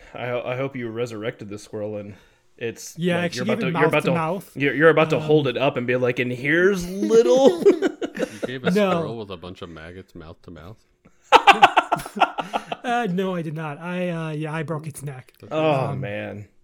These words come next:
Speaker 2: I
Speaker 1: Now, I
Speaker 2: put
Speaker 1: have
Speaker 2: on
Speaker 1: a
Speaker 2: my
Speaker 1: question. Why?
Speaker 2: gloves.
Speaker 1: I have a question. You ha-, you said you had a, a staff member who's a naturalist.
Speaker 2: Yeah.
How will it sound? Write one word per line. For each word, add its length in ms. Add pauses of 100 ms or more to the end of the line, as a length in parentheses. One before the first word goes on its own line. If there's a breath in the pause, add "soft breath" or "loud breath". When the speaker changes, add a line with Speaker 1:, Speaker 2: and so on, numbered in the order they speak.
(480 loud breath)
Speaker 2:
I 80
Speaker 1:
Now, 80
I 20
Speaker 2:
put 80
Speaker 1:
have 80
Speaker 2:
on 80
Speaker 1:
a 20
Speaker 2:
my 60
Speaker 1:
question. 240
Why? 140
Speaker 2:
gloves. 280 (220 soft breath)
Speaker 1:
I 100
have 120
a 60
question. 520
You 220
ha-, 120
you 140
said 200
you 100
had 180
a, 260 (760)
a 80
staff 400
member 180
who's 160
a 60
naturalist. 720 (120)
Speaker 2:
Yeah. 180